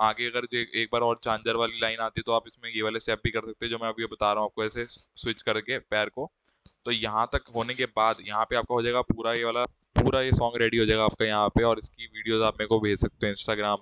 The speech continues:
पे, mention कर सकते हो, और मैं उसकी story लगाऊंगा। और ये वाली वीडियो with music अगर देखना चाहें, तो उसका link description में आपको मिल जाएगा। इस वाली वीडियो में मैं music इसलिए नहीं लगा रहा क्योंकि copyright claim का issue आ जाता है, फिर उसके बाद काफ़ी problems होती हैं।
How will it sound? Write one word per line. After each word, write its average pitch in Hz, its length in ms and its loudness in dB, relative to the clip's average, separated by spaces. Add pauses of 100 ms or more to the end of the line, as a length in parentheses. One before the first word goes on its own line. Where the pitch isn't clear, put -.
पे, 110 120 4
mention 104 360 -6
कर 113 200 -2
सकते 101 320 -2
हो, 117 220 4 (200)
और 98 440 4
मैं 107 80 4
उसकी 110 260 0
story 110 300 2
लगाऊंगा। 107 380 2 (380)
और 113 140 6
ये 117 160 2
वाली 123 240 4
वीडियो 120 360 0
with 127 200 2
music 123 240 2
अगर 117 200 2
देखना 110 320 -4
चाहें, 110 240 0
तो 113 120 4
उसका 110 380 2
link 107 280 -6
description 104 540 -2
में 113 60 0
आपको 110 220 2
मिल 101 200 -4
जाएगा। 110 420 0 (180)
इस 117 200 2
वाली 117 160 -2
वीडियो 110 320 -2
में 110 80 -2
मैं 110 260 -2
music 107 400 -2
इसलिए 113 260 0
नहीं 117 160 -4
लगा 107 160 2
रहा 110 100 2
क्योंकि 113 260 -2
copyright 113 420 2
claim 110 260 -2
का 110 80 2
issue 107 220 0
आ 101 60 4
जाता 101 260 2
है, 120 60 -6
फिर 120 140 0
उसके 107 240 -2
बाद 104 260 0
काफ़ी 107 360 0
problems 104 420 0
होती 107 260 0
हैं। 127 100 -8